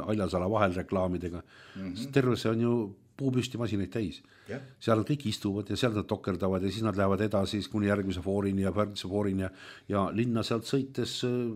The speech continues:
Speaker 1: ma olen teinud rekordeid, on peaaegu tund aega kesklinna jõuda, kui sa sõidad valel ajal, nii et mis, miks mitte. On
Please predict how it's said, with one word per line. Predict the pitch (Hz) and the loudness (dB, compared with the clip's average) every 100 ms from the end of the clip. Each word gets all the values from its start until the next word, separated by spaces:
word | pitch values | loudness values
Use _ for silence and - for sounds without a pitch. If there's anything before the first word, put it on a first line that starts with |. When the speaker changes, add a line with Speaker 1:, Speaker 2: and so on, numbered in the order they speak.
| 104 107 | -8 -4
Speaker 1:
ma | 95 98 | 0 2
olen | 101 | 2
teinud | 98 113 110 | 0 0 0
rekordeid, | 139 139 110 98 107 104 | -2 -2 -2 0 -4 -2
on | 117 113 | -4 -4
peaaegu | 104 117 117 | -4 -4 -2
tund | 131 127 | -2 -2
aega | 156 110 90 | -2 -2 -2
kesklinna | - 85 - 85 85 | -4 -6 -6 -4 -2
jõuda, | 90 85 80 - - - | -2 -4 -10 -14 -16 -6
kui | 87 | -2
sa | |
sõidad | 87 95 85 82 | 0 0 0 0
valel | 90 76 | 0 0
ajal, | 73 69 85 | -4 -8 -6
nii | 95 | -6
et | 87 - - | -6 -12 -8
mis, | 98 98 107 | -4 -4 -2
miks | 113 - | -4 -4
mitte. | 139 135 - - - - - - - | -10 -10 -16 -18 -18 -18 -20 -16 2
On | 98 104 107 | 4 4 2